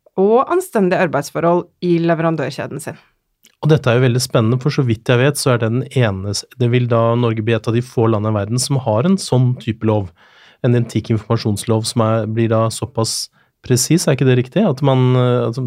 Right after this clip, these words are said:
Speaker 2: det blir mye større krav til den informasjonen man da må utlevere. Altså, forutsatt da at, eh, <laughs> det blir
Speaker 1: Ja.
Speaker 2: noen sterke reguleringer i den loven, det vet vi jo ikke helt
Speaker 1: Mhm.
Speaker 2: ennå, men, eh,
Speaker 1: Ja, vi har jo sett at både England og Frankrike, og nå sist Australia, har fått, eh, en, eh,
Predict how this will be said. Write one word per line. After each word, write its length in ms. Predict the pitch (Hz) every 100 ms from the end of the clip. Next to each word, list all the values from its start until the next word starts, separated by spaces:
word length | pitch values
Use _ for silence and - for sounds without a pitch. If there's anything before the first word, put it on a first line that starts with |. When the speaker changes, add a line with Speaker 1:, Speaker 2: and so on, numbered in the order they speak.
| 120
Speaker 2:
det 80 | 123
blir 160 | 120 120
mye 140 | 123
større 300 | 110 117 113
krav 320 | - 107 104
til 100 | - 117
den 140 | 107
informasjonen 460 | - 117 - 104 107
man 160 | 110
da 100 | 104
må 200 | 104 107 104 - _ _ _ _ _ _ _
utlevere. 540 | 117 - 113 120 165 214
Altså, 220 | 143 151 -
forutsatt 520 | - 127 113 - 135
da 140 | - 123
at, 80 | 110
eh, 500 | 127 123 123 214 170
<laughs> 240 | 208 233
det 80 | -
blir 100 | 147
Speaker 1:
Ja. 100 | -
Speaker 2:
noen 80 | 139
sterke 240 | 156 127 131
reguleringer 580 | 123 127 113 110 127
i 80 | 120
den 160 | 120 127
loven, 300 | 127 156 180
det 100 | 151
vet 160 | 123 -
vi 60 |
jo 60 | 131
ikke 140 | 131
helt 120 | 151 208
Speaker 1:
Mhm. 120 | 139
Speaker 2:
ennå, 160 | 180
men, 200 | 175 147
eh, 500 | 143 135 131 131 127 123 _ _ _ _ - - - - _ 277
Speaker 1:
Ja, 140 | 339
vi 160 | 247 330
har 140 | 311 330
jo 60 | 370
sett 340 | - 294 -
at 180 | 302 302 294
både 300 | 254 269 330
England 640 | 277 214 208 214 262 285 277
og 160 | 285
Frankrike, 800 | 277 214 190 185 208 208 254 262
og 80 | 254
nå 160 | 240 226
sist 260 | 226 214 220
Australia, 680 | 240 - - 170 151 196
har 120 | 254
fått, 360 | 254 214 208 -
eh, 320 | 214 220 180
en, 220 | 214 220
eh, 140 | 220